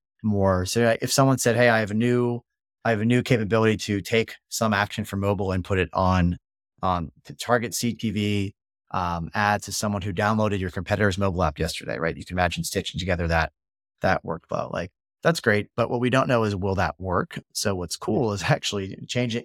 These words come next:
changing the, optimizing the campaign, changing the targeting, um, to say, "Here's, here's what's actually, I wanna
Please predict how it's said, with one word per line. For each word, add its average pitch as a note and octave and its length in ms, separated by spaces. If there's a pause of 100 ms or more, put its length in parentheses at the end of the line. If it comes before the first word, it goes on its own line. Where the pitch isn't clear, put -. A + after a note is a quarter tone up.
changing D#3 460
the, G#2 100
optimizing G2 640
the E2+ 60
campaign, E2+ 420
changing D#3+ 340
the F2 80
targeting, D#2+ 440 (600)
um, F2 480
to F#2 140
say, F2+ 320
"Here's, G2+ 460 (100)
here's G2+ 320
what's F#2 220
actually, E2 680 (300)
I A2 120
wanna G2+ 240